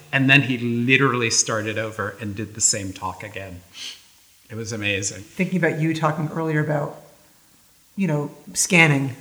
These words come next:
Speaker 2: and thinking about going to the Barnes and Noble and should you go into the section, the gay section, and making that choice. Eventually you're going to the Gay Treasures bookstore. So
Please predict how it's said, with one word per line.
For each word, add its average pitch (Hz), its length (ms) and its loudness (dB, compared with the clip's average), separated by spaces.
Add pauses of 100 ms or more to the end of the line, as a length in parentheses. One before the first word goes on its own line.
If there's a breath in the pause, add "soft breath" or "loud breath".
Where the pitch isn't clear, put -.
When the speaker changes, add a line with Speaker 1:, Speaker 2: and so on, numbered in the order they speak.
(160)
Speaker 2:
and 156 240 0
thinking 165 260 -2
about 147 220 0
going 151 220 2
to 143 60 -4
the 143 80 -4
Barnes 147 260 2
and 147 80 0
Noble 151 320 0
and 139 100 -2
should 131 140 -6
you 147 80 -2
go 147 200 -2
into 143 140 -2
the 143 120 -6
section, 143 500 -4
the 139 80 -4
gay 139 140 -6
section, 151 500 -4 (400 loud breath)
and 156 180 0 (220)
making 165 280 6
that 151 120 2
choice. - 560 0 (640 loud breath)
Eventually 180 360 8
you're 156 120 4
going 151 260 4
to 151 160 -2
the 139 220 0
Gay 143 180 -2
Treasures 143 320 -2
bookstore. 147 400 -6
So 151 320 -2